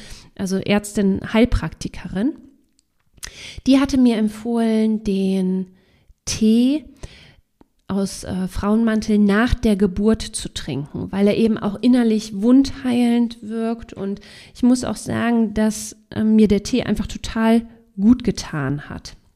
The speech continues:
Ja, das waren die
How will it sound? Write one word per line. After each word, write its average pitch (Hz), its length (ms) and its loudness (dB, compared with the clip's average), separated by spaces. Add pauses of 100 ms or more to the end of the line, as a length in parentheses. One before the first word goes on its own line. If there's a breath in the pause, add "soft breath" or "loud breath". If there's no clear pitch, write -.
(2000 loud breath)
Ja, 208 200 2
das 208 320 -2
waren 247 460 4
die 202 280 2